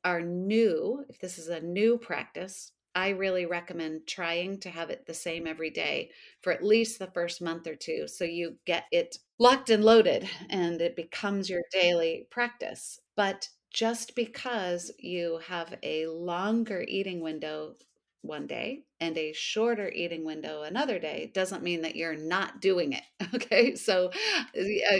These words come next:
along the lines of your question, like, "Is it okay to do six days a week?" Again, it depends on your goals.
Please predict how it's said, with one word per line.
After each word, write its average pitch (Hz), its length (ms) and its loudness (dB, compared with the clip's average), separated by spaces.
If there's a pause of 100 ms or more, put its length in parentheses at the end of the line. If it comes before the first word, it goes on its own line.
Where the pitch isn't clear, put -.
(120)
along 202 360 0
the 202 80 -6
lines 180 260 -4
of 170 80 -4
your 170 100 -6
question, 175 440 -4
like, 160 240 -4
"Is 185 120 -4
it 180 120 -4
okay 180 260 -4
to 170 100 -4
do 170 280 -6
six - 340 -10
days 156 240 -8
a 175 80 -8
week?" 220 240 2
Again, - 380 -4
it - 140 -10
depends 175 340 -8
on 202 160 -6
your 240 140 -4
goals. 180 480 -4